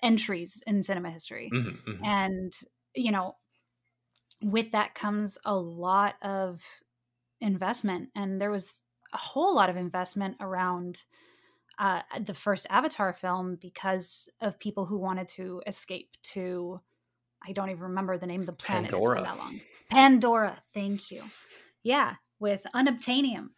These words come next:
Speaker 1: That one I remember, and that
Speaker 2: <laughs> Oh,
Speaker 1: one I
Speaker 2: yeah.
Speaker 1: remember laughing at.
Speaker 2: <laughs>
Speaker 1: But
Speaker 2: So what did you think about this trailer itself?
Speaker 1: the trailer is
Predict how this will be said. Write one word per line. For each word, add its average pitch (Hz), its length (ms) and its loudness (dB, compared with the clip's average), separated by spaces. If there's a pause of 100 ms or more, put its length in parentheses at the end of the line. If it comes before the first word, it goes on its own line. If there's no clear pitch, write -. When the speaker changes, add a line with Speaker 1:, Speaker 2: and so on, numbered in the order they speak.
Speaker 1:
That 233 160 2
one 240 120 2
I 208 120 0
remember, 180 340 -2
and 180 140 -2
that 185 80 0
Speaker 2:
<laughs> - 20 2
Oh, - 20 2
Speaker 1:
one 202 100 4
I - 60 4
Speaker 2:
yeah. 185 60 -2
Speaker 1:
remember 202 280 -2
laughing 262 380 2
at. - 120 -8 (560)
Speaker 2:
<laughs> - 0 - (320)
Speaker 1:
But 254 260 8 (120)
Speaker 2:
So - 180 8
what 190 120 12
did 226 80 8
you 214 100 6
think 214 120 6
about 196 140 4
this 170 160 6
trailer 156 380 6
itself? - 500 -2 (800)
Speaker 1:
the 294 100 6
trailer 392 560 8
is 294 600 4